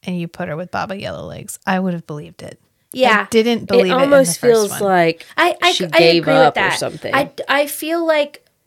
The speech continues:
Speaker 2: superpowered El-, Elaine, Selena could do it, but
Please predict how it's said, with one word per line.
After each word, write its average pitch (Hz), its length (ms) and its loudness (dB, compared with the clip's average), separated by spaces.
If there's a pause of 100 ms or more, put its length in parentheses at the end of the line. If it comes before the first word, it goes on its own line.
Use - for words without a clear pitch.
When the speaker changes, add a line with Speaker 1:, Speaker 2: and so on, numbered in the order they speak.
(320)
Speaker 2:
superpowered 302 1000 -6 (100)
El-, 262 320 -4 (100)
Elaine, 254 680 -8
Selena 254 500 -6
could 254 200 -16
do 254 200 -6
it, - 380 -2 (760)
but 247 320 0